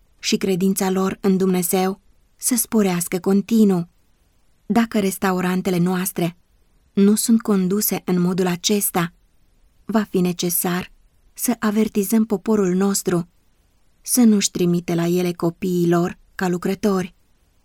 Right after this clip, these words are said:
Mulți dintre aceia care formează clientela restaurantelor noastre nu aduc cu ei îngeri ai lui Dumnezeu.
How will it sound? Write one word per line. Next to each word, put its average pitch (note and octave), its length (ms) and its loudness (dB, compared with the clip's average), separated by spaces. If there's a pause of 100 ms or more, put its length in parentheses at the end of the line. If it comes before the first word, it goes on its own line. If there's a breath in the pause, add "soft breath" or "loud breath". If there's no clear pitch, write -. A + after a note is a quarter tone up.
(180)
Mulți A3 340 6
dintre F#3 340 0
aceia F#3 460 0
care F3 220 -4
formează F#3 600 -2
clientela F3 640 -2
restaurantelor F3+ 920 -2
noastre F#3+ 600 -2 (800)
nu A3+ 240 6
aduc A3 320 0
cu A3+ 120 -4
ei A3 280 0
îngeri G3 500 2
ai F3+ 140 0
lui F#3 120 -2
Dumnezeu. F#3+ 640 0